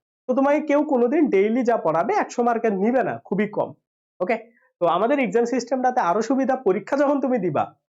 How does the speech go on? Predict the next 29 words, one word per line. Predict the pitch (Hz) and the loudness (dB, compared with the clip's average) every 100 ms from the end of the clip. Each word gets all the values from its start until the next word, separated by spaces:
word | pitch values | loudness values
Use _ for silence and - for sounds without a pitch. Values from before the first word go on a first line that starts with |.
| _ - | _ -4
মানে | 143 | -2
যেদিন | 139 175 208 | 0 2 2
যে | 196 | 2
টপিক | 202 185 226 226 | 2 0 -2 0
পড়াচ্ছি | 233 233 226 | 0 -2 -4
সেই | 233 | -2
টপিকের | 233 226 220 | 0 0 2
উপর | 220 214 | 0 0
তো | 214 | 0
একশো | 196 202 | 0 -2
মার্কের | 196 196 | 0 -2
পরীক্ষা | 196 190 - | -2 -4 -2
দিচ্ছই, | 190 254 - 120 - _ _ - | -4 -4 -4 -8 -10 _ _ -2
দেওয়ার | 170 196 | 0 2
পরে | 226 339 | 0 0
সবার | - 196 233 311 | 0 0 2 2
মধ্যে | 302 247 | 2 2
আবার | 240 208 | 0 0
তোমার | 208 214 311 - - | 0 0 -2 -4 -2
পজিশনটা | 180 185 185 170 | 0 0 0 0
দেখা | 131 120 127 | 0 0 -2
যাবে। | 117 113 - _ _ - | -4 -6 -20 _ _ -10
এরকম | 165 196 254 | -4 -4 -4
করে | 277 285 | -6 -8
একটা | 294 254 | -10 -6
কম্পিটিশনের | 190 156 165 196 202 180 | -6 -4 -2 -2 0 -2
মধ্যে | 151 143 139 | -4 -6 -10
থাকবা। | 107 107 - _ _ _ | -12 -14 -20 _ _ _
তো | - | -6